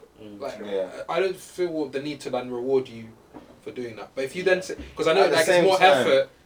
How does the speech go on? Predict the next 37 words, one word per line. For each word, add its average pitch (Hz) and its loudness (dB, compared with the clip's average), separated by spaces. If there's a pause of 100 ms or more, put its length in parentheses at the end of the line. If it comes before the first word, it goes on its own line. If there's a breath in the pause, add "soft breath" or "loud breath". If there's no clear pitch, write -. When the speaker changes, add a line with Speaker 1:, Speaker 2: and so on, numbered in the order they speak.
Speaker 2:
to 135 -8
move 165 -6
someone 160 -4
to 156 -8
a 143 -12
different 156 -8
table 151 -2
'cause 147 -12
you've 131 -14
got 143 -4
people 147 -12
waiting 139 -2
and 127 -12
so 131 -10
on, 127 -10 (400 soft breath)
that, - -4 (260)
fair 131 -6
enough. 107 -12 (260)
I'll, 107 -12
Speaker 3:
I 117 -6
guess 165 2
Speaker 2:
I'll - -8
do 165 -6
it. - -6
Speaker 3:
depends 143 0
on 120 -6
the 113 0
extent 110 -4
of 87 -12
noise, 85 -10
but 98 -12
at - -16
the - -18
same 127 -6
time, 90 -8
if 92 -20
you're 135 -2